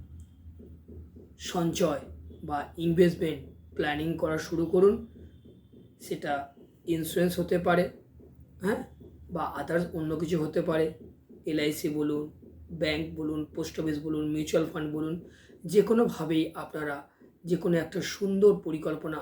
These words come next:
আজকের দিনে শুরু করুন, যেটা আগামী ভ-, দিনে ভবিষ্যতে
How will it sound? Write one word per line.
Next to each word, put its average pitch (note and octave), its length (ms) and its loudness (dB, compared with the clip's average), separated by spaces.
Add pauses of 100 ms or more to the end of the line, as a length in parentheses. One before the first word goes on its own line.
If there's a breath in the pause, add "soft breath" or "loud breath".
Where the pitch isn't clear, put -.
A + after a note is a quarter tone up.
(120)
আজকের - 360 -10
দিনে D#3 180 -4
শুরু D#3+ 260 -2
করুন, G3 340 0 (360 loud breath)
যেটা E3 420 -4
আগামী E3 400 4
ভ-, D#3 280 -4 (120)
দিনে D#3+ 380 0 (140)
ভবিষ্যতে D#3+ 600 -2